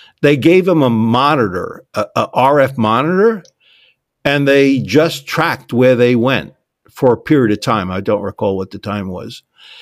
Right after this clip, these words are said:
And then they accumulated the data. And what they found was when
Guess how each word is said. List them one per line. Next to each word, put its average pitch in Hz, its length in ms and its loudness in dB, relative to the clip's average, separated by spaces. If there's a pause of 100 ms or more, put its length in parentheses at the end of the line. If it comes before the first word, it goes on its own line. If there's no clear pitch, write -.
(300)
And 135 160 2
then 156 160 4
they 139 260 4
accumulated 147 680 2
the 120 140 -2
data. 104 560 -2 (340)
And 131 140 0
what 160 160 2
they 175 160 2
found 190 420 0
was 101 500 -2 (400)
when 131 560 0